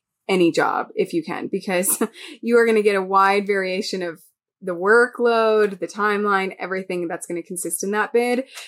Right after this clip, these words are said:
So we found our engineer, I literally think through just, like, word of mouth, we picked up one phone call. They said, "Hey, you should call this guy."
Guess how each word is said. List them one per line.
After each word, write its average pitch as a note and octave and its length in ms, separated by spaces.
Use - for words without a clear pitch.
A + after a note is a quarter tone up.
So G3+ 540
we A#3 320
found G#3 560
our G3 200
engineer, F#3+ 840
I G3 120
literally G3+ 260
think A#3 220
through G#3+ 160
just, G3+ 160
like, F3+ 100
word F3+ 220
of F3+ 40
mouth, F3+ 220
we G3+ 80
picked F#3 240
up F3 180
one F#3 260
phone G3+ 240
call. F#3+ 280
They F#3 160
said, F#3 240
"Hey, G3+ 140
you F#3+ 100
should - 160
call D#3+ 180
this F#3 220
guy." F#3+ 360